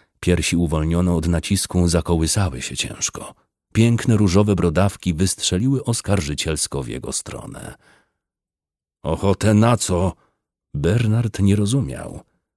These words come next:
"Jak to na co?" "Strasznie tu śmierdzi. Nie lubię biedy." "Przecież możemy to ładnie urządzić". Mówiąc to, szeroko rozłożyła uda. Miała długie nogi.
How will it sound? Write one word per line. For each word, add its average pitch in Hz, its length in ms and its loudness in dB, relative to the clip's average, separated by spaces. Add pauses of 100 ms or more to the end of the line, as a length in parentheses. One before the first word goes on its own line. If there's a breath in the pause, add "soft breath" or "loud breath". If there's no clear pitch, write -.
(280)
"Jak - 280 -10
to 76 140 -8
na - 220 -6
co?" - 340 -10 (800)
"Strasznie - 560 0
tu 101 100 0
śmierdzi. 90 640 2 (680)
Nie 127 200 8
lubię 104 280 4
biedy." - 600 -10 (920)
"Przecież 123 340 -2
możemy 143 380 4
to 147 120 2
ładnie 98 460 2
urządzić". 151 1000 2 (640)
Mówiąc 127 580 4
to, 82 180 -2
szeroko 78 520 -2
rozłożyła 71 580 -4 (100)
uda. - 460 -14 (560 loud breath)
Miała 78 300 4
długie 82 380 2
nogi. 76 560 0